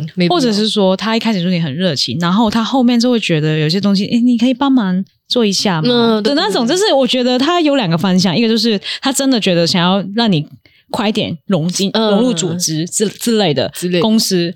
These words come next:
Speaker 2: 或者是另外一个就是他想要用这个跟你的关系打好，然后就是后面他可以再更好的去，
Speaker 1: 对。啊，
Speaker 2: 对。
Speaker 1: 我是对，都这两种我都不喜欢。我就觉得你来就跟是来工作的，你就让他好好的自己把自己的工作做完，然后了解一下到底喜不喜欢，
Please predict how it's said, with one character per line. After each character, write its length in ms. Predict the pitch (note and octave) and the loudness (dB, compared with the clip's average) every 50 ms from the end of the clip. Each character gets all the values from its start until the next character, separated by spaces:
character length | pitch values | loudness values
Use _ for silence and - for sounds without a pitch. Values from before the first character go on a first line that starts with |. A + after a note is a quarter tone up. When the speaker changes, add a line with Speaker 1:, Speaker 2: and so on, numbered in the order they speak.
| _ - | _ -6
Speaker 2:
或 140 | - C#4 A#3+ | -4 -2 0
者 80 | G#3+ | 2
是 140 | G3+ A3+ A3+ | 2 2 0
另 120 | A3 A#3+ | 0 0
外 80 | A#3 A3 | 0 0
一 40 | G#3 | 2
个 60 | F#3+ | 2
就 40 | G3+ | 0
是 100 | G3+ G3+ | 0 0
他 120 | G#3+ A3+ | 0 0
想 160 | A3 - F3+ | 0 0 2
要 120 | E3 F3 G3 | 2 2 2
用 160 | A3 G#3+ G3+ | 2 2 2
这 80 | F3+ G#3 | 0 0
个 240 | F3+ F#3 E3+ D#3+ - | 0 0 0 0 -2
跟 140 | - A#3 A3+ | 0 0 0
你 120 | G#3 D#3 | 0 0
的 200 | D#3 D3+ D3 D3+ | 0 0 0 0
关 280 | D3 C#3+ F#3 F3 F3+ F#3 | -2 -2 -2 0 0 0
系 340 | E3+ - - E3+ E3 E3 F3 - - - - _ - | 0 -2 -2 -2 -2 -2 -4 -6 -10 -20 -14 _ -6
打 160 | D#3+ C#3+ C3+ | -4 -2 -2
好， 300 | F3+ G3 F#3+ - - - | -2 0 -2 -2 -2 -2
然 80 | E3 E3+ | -2 0
后 100 | G3+ G3 F#3 | 0 0 0
就 80 | G3+ | 0
是 400 | G3+ - G#3 G3+ F#3+ F3+ E3+ E3+ - _ | 0 0 2 2 2 2 0 -2 -6 _
后 180 | - - C#4+ B3+ | -4 -2 0 2
面 160 | A#3+ B3+ B3+ | 2 2 2
他 140 | B3+ C#4+ C#4 | 0 0 0
可 160 | - B3 C4+ | 0 0 0
以 100 | A#3+ G3+ | 0 0
再 380 | G3 - B3 A3 G#3 G3 F#3+ G3 - - _ _ - | 0 0 0 0 0 0 -2 -4 -8 -18 _ _ -6
更 180 | C4+ B3+ A3 | -2 0 0
好 160 | G3 F#3+ D3 | 2 2 2
的 120 | D3 E3 F3 | 2 0 0
去， 400 | - - G#3+ F3+ D#3+ D3 F3 - _ _ _ _ - | 0 0 0 0 0 0 -2 -6 _ _ _ _ -4
Speaker 1:
对。 0 | |
啊， 80 | B3 | -2
Speaker 2:
对。 80 | A#3+ A3+ | 0 0
Speaker 1:
我 80 | G#3+ | 0
是 200 | - B3+ B3+ A3 - _ _ _ - G3 | 0 0 -2 -4 -6 _ _ _ -6 -4
对， 140 | F#3 F3+ | -4 -2
都 120 | F3 G3 G3 | -2 -2 -2
这 140 | G3+ G#3 F#3 | -2 -2 -2
两 180 | F3+ D#3+ D#3 | -2 -2 -4
种 140 | E3+ E3+ D3+ | -2 -4 -4
我 60 | D3 | -4
都 80 | D3 D#3 | -6 -6
不 100 | - E3+ | -8 -8
喜 180 | - - - | -10 -10 -12
欢。 160 | E3+ F3 D#3+ F3+ G3 - - | -14 -14 -14 -16 -16 -10 -4
我 80 | - | -2
就 140 | C#4 F#4 G4+ | 0 0 0
觉 80 | F#4+ E4 | 0 0
得 60 | D4 | 0
你 340 | C4 A#3+ G#3 F#3+ F#3 F#3 F3+ | 0 0 0 0 0 0 -2
来 240 | G3 G#3 G#3+ G#3+ G#3+ | 0 0 0 0 -2
就 160 | A3+ B3 C4 | -4 -4 -4
跟 180 | - C#4 C#4 | -2 -2 -2
是 80 | C4+ C4+ | -2 -2
来 120 | A#3 G#3 | -2 -2
工 200 | G#3 G#3+ A3 A3+ | -2 -4 -6 -6
作 240 | A#3 - B3+ A#3 G3 | -4 -2 -2 0 0
的， 400 | E3+ D#3+ D#3+ D3+ D3 C#3+ C#3+ C#3 | 0 -2 -2 -4 -4 -4 -4 -4
你 80 | E3 F3+ | -4 -4
就 140 | G3 A#3+ B3+ | -4 -2 -2
让 160 | C4+ B3+ B3 | -2 -2 -2
他 80 | A#3+ | 0
好 140 | G#3+ F#3 G3 | 0 0 0
好 160 | F#3 F3+ E3 | 0 0 -2
的 60 | D#3+ E3 | -2 -2
自 60 | F3 | -2
己 120 | G3 F#3+ F3 | -2 -4 -4
把 180 | - D3+ D3+ | -4 -4 -6
自 100 | D#3 - | -6 -4
己 100 | F3+ D#3+ | -4 -4
的 40 | D#3 | -4
工 120 | E3 D#3+ | -4 -4
作 80 | D#3+ D#3+ | -6 -6
做 340 | - - F#3 F3 D#3+ C3 - | -6 -2 -2 0 0 0 -2
完， 240 | B2 - - F2+ G#2 | -4 -4 -6 -6 -4
然 120 | D3 F#3 F#3+ | -2 0 0
后 60 | G3 | 0
了 240 | F#3 F#3 D#3+ E3+ F#3 | 0 -2 0 -2 -2
解 180 | F3 F#3 D3+ | -2 -2 -2
一 20 | D#3 | -2
下 140 | D#3 F3 E3+ | -2 -4 -2
到 140 | F#3+ E3 | -2 -2
底 60 | D3+ D#3 | -4 -4
喜 120 | - - | -6 -6
不 60 | E3+ E3 | -8 -8
喜 240 | - - - D#3+ | -8 -8 -8 -10
欢， 260 | D#3 - - - E3+ | -12 -12 -12 -10 -12